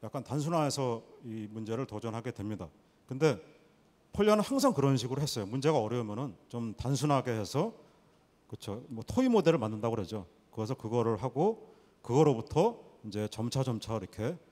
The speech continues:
지식을 확대하는 쪽으로 했습니다. 그래서 그렇기 때문에 아까 이제 예를 들면 이제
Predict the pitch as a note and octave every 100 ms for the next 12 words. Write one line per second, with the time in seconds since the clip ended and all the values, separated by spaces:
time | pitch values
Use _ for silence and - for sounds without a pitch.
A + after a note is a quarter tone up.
0 | _ - A2 B2 A#2 C#3+ - E3+ C#3+ -
1 | G#2+ F#2 A#2+ F3+ - - _ _ - C#3+
2 | - A#2 F2 - _ _ _ _ _ _
3 | - C3 C#3+ - - - C#3+ - D3+ C#3+
4 | G#2 B2+ A#2+ G2+ G#2 G#2 G#2 G2+ G#2 F#2
5 | F#2